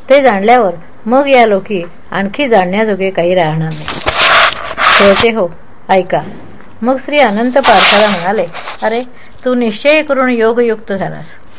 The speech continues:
आता मी तुला व्यावहारिक ज्ञानासह ब्रह्मज्ञान अशा रीतीने सांगेन की त्या योगाने तळहातावरील रत्न आपण पाहतो, त्याप्रमाणे तू मला सगळा ओळखशील.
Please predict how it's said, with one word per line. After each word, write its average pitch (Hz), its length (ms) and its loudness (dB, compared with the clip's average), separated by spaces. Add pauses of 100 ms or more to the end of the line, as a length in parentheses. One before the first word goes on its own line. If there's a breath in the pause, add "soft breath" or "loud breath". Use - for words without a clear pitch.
(240 loud breath)
आता 208 240 2
मी 269 140 0
तुला 247 260 4
व्यावहारिक 220 600 2
ज्ञानासह 220 600 -2 (380 loud breath)
ब्रह्मज्ञान 214 760 2
अशा 214 280 -2
रीतीने 233 400 -6
सांगेन 196 420 -4 (340 loud breath)
की 233 80 -4
त्या 233 220 4
योगाने 202 540 -2 (380)
तळहातावरील 247 760 2
रत्न 208 260 -2
आपण 196 380 -4
पाहतो, 165 500 -4 (340 soft breath)
त्याप्रमाणे 226 560 0 (200)
तू 240 80 0
मला 226 300 0 (120)
सगळा 196 300 2
ओळखशील. 165 480 -4